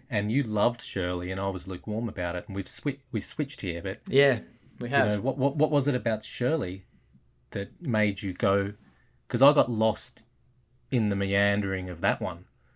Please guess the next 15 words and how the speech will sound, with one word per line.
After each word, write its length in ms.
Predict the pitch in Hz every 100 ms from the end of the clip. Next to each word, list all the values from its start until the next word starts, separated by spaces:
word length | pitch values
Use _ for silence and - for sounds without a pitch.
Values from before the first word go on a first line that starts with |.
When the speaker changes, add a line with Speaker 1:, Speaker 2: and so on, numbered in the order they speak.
| _ -
Speaker 1:
But 100 | -
Speaker 2:
Really? 160 | 208
Speaker 1:
I 140 | 110 95
Speaker 2:
See 60 | 98
Speaker 1:
was, 300 | 90 - - -
I 100 | 107
was 340 | 101 98 90 -
just 380 | - - - - _ - _ _
spellbound 840 | - - 120 131 110 95 90 90 - - -
by 220 | 98 92
the, 380 | 90 90 90 87 _ _ _ _ _ _ _ _ _ _ 160
uh, 260 | 170 113 107
you 160 | 120 95
know, 160 | 87
the, 320 | 87 90 98